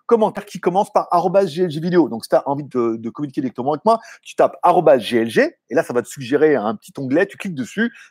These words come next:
ça met arobase G L G vidéo et tu mets ton commentaire. Ça m'évite de lire un petit peu tout et de me consacrer aux commentaires. Priorité, bien évidemment, aux super chats, qui sont prioritaires de la journée. On remercie, euh, <laughs> on, on remercie Kurumi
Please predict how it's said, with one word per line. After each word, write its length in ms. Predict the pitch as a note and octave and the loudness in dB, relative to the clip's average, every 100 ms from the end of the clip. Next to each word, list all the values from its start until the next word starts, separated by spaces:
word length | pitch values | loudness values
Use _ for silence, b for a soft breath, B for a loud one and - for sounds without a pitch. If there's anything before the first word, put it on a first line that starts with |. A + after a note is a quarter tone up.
| _ | _
ça 80 | A#2+ | -4
met 120 | C#3 | 0
arobase 360 | C3 C#3 C#3 | -2 2 0
G 120 | G#2+ B2+ | 0 -6
L 60 | |
G 80 | G#2+ | -8
vidéo 300 | F#2+ F#2+ - | -10 -2 -2
et 40 | - | -2
tu 100 | B2+ | -6
mets 80 | |
ton 120 | - A2 | -10 -8
commentaire. 460 | A#2 F#2+ - D3+ - b _ | -8 -8 -4 -4 -6 b _
Ça 60 | A2+ | -4
m'évite 260 | C3 E3+ | -2 2
de 100 | C3+ | 2
lire 260 | C#3+ E3+ D#3+ | 4 4 4
un 80 | D#3 | -2
petit 160 | - - | -4 -10
peu 100 | B2+ | -10
tout 200 | - G3 | -4 -4
et 40 | |
de 60 | B2+ | -4
me 60 | |
consacrer 360 | - - - G3 | -8 -10 -4 -4
aux 40 | |
commentaires. 380 | F#3 C#3+ A2+ G#2+ _ b b | -4 -6 -10 -16 _ b b
Priorité, 500 | - A#3 A3 G3+ A3 | 0 2 2 0 -4
bien 140 | E3 F3 | -2 -2
évidemment, 400 | F3 F3 E3 - | 0 0 -2 -2
aux 140 | A#3+ A3+ | 0 0
super 300 | - D3+ - | 0 -4 -6
chats, 280 | - C#3 - _ _ | 0 0 0 _ _
qui 160 | - - | -20 -16
sont 240 | A2+ - - | -16 -16 -8
prioritaires 400 | C3+ A2 C3+ G#2 | -4 -2 -2 -4
de 60 | |
la 80 | G2+ | -6
journée. 360 | F#2 F#2+ D#3+ G3+ B B - | -8 -4 -4 -6 B B -2
On 80 | |
remercie, 680 | C#3+ F#3 - - A3+ A3+ - _ - | 0 0 -4 -2 2 2 -2 _ -2
euh, 1120 | D3 D3+ D3 D3 C#3 C#3 C3+ C3+ C3 C3 C3 - | 2 4 6 6 4 4 4 4 2 2 0 -4
<laughs> 100 | - | -4
on, 160 | F3 - B B | -4 -4 B B
on 220 | - F3+ | -4 -2
remercie 460 | D#3+ F3+ D#3+ - F3 | -2 -2 -4 -6 -4
Kurumi 440 | - C#4+ C#4+ B3+ | -2 0 0 -2